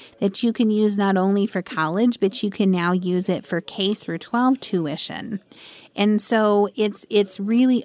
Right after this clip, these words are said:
opened up from a flexibility standpoint into what you can actually use that money for. So when it comes to a five twenty-nine plan,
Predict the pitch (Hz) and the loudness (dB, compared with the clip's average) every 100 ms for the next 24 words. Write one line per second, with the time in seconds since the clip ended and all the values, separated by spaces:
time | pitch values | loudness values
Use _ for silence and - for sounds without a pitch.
0 | - 202 202 233 185 165 190 - - - | -2 -2 -2 -2 -2 -2 -4 -6 -12 -6
1 | 185 175 180 180 - 170 156 165 185 214 | -4 -4 -4 -6 -6 -6 -6 -4 -4 -4
2 | - 190 202 208 196 196 185 - 170 165 | -2 0 0 0 -2 -2 -4 -4 -4 -4
3 | - 180 180 185 160 170 - 175 160 156 | -4 -4 -4 -4 -4 -6 -6 -6 -6 -6
4 | 175 - 156 185 160 151 156 - 156 151 | -6 -6 -6 -6 -8 -8 -10 -8 -8 -8
5 | - - - _ _ _ 156 156 - - | -12 -18 -20 _ _ _ -20 -20 -20 -20
6 | - - - - - - 269 247 240 294 | -20 -20 -20 -20 -4 2 2 4 6 6
7 | 285 294 - 349 381 359 - 269 247 240 | 6 2 0 2 2 -2 0 4 6 4
8 | - 214 - 175 180 - - 180 175 160 | 2 -2 -2 -2 -2 -4 -2 -2 -2 -4
9 | 151 160 - 165 156 151 156 | -4 -6 -6 -8 -6 -6 -6